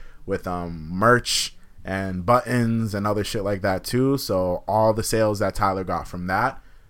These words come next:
Billboard said was valid, so they included that in their data. But the fact that they didn't include D J Khaled shit is why he fell at number two. So now he's suing them 'cause, like, yo, technically I was supposed to be number one,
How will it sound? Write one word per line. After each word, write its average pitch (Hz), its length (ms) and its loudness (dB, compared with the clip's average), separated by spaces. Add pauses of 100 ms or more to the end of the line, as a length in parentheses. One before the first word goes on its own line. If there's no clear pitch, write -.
(400)
Billboard 110 420 2
said 87 320 -2
was 113 260 2
valid, 139 400 4
so 110 120 0
they 98 200 -2
included 95 480 -4
that 127 320 4
in 151 160 0
their 156 140 2
data. 156 420 0 (480)
But 101 100 -4
the 104 60 -2
fact 123 220 6
that 117 120 -2
they 110 60 2
didn't 104 180 0
include 101 320 -4
D 95 140 -4
J 87 180 -2
Khaled 135 440 2
shit 156 240 -2
is 95 160 -4
why 98 240 4
he 98 120 -6
fell 95 260 -2
at 87 60 -6
number 90 240 -4
two. 123 320 0 (1200)
So - 180 2
now 185 260 12
he's 143 180 4
suing 240 380 2
them 87 240 -6
'cause, 117 240 -8
like, 101 160 2
yo, 120 260 6
technically 156 340 2
I 131 160 8
was 139 180 4
supposed 123 300 -2
to 110 60 -12
be 117 120 -4
number 107 180 -2
one, 101 360 -2